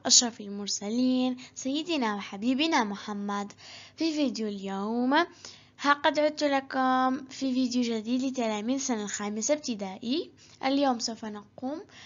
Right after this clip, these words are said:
بحل اختبار الفصل الأول في مادة التربية المدنية، ولنبدأ على بركة الله.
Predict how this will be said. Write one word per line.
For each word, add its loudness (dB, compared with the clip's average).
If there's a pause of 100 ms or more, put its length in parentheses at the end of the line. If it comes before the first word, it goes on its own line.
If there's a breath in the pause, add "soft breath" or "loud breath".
(120)
بحل 0
اختبار -2 (120)
الفصل 0 (220)
الأول 8 (600 loud breath)
في -8
مادة 0
التربية -6 (140)
المدنية، 0 (180)
ولنبدأ 0
على 6
بركة -14
الله. -6